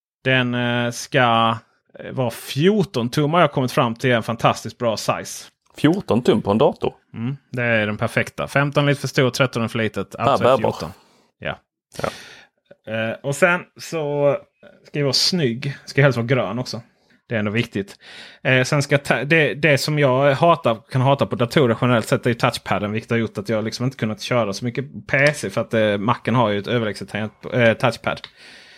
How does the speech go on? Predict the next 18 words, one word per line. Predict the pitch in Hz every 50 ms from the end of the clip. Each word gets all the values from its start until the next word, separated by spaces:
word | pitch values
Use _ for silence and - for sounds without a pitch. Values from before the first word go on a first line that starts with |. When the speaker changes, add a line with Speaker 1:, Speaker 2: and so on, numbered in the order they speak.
| - _ _ _
Speaker 1:
Eh, | - 135 131 127 120 120 -
och, | - 139 139 - _ - -
eh, | 135 131 135 131 131 135
så... | - - - - _
så, | - - - 156 151 147 143 143
eh, | 143 143 147 143 143 135 - _ _ _ _ - _ _ _
men | - 156
nu | 180
har | 202
jag | 202 196
faktiskt | 220 202 202 -
fått | 220 190 190
en | 170 180 170 156
grön, | 147 196 202 208 233 240 190 160 160 185 220 220 180 143 123 113 113 - - - - _ _ _ _ _ _ _
grön, | 147 147 180 196 220 233 247 233 208 208 208 214 214 202 160 139 131 120 120 120 - _ _ _ - - -
eh, | - 156 151 151 151 147 147 147 139 139
snygg | 139 - - - - 190 202 214 214 196 180 156 156 139
dator, | 143 131 185 185 196 196 190 196 _ - - 151 147 139 135 131 135